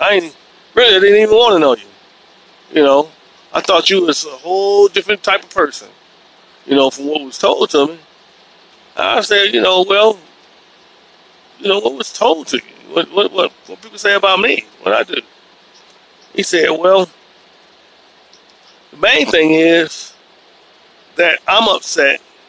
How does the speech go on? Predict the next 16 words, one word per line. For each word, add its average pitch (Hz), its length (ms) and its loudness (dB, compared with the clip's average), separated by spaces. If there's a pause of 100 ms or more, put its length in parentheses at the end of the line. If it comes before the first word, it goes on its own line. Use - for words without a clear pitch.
(840)
with 147 320 2 (100)
what 151 200 0
was 143 140 -4
told 151 300 0
to 151 140 0
me 143 140 -2
because 139 680 -2 (840)
what 147 140 -6
she 214 220 -2
did, 160 300 0
she - 140 -6 (120)
helped - 440 -2 (840)
Gadelia, 147 720 0 (1000)
uh, 131 440 2
file 160 600 0
the, 143 180 -16